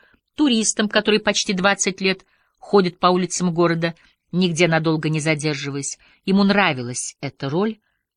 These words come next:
другой он — и не желал никогда.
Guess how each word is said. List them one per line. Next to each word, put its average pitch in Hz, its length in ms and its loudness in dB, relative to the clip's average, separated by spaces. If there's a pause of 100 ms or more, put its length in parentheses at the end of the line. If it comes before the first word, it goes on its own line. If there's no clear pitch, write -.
(100)
другой 170 640 4
он — 127 340 -8 (360)
и 240 100 -4
не 240 100 0
желал 160 440 -2
никогда. 120 560 -8